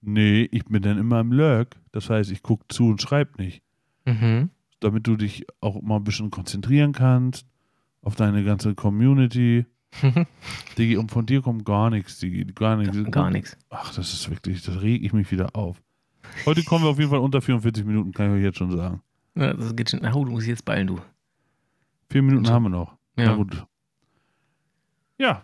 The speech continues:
Speaker 1: das waren die Kommentare. Und dann noch, äh, Basti und ich haben auch noch was geschrieben, dass wir uns lieben, aber da siehst du ja wieder, ist ja auch alles immer nur fürs,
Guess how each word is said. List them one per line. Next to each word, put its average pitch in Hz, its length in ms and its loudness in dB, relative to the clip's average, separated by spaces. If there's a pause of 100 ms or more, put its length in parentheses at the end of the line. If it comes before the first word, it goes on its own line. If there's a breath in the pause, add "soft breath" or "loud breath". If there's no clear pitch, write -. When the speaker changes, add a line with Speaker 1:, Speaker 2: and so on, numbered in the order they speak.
Speaker 1:
das 123 160 -2
waren 135 180 0
die 135 160 0
Kommentare. 139 640 2
Und 110 120 -4
dann 127 100 0
noch, 120 200 -2
äh, 107 200 -4
Basti 127 340 0
und 113 100 -2
ich 131 120 -4
haben 117 120 -2
auch 123 60 -2
noch 147 100 0
was 147 160 0
geschrieben, 123 380 0
dass 117 160 0
wir 110 80 2
uns 95 160 -2
lieben, 135 420 4
aber 101 300 0
da 101 160 -6
siehst 107 260 -8
du 120 40 -2
ja 104 180 2
wieder, 101 220 0
ist 95 100 -6
ja 101 80 -2
auch 87 140 -8
alles 101 200 -4
immer 98 200 0
nur 95 120 2
fürs, 92 440 -2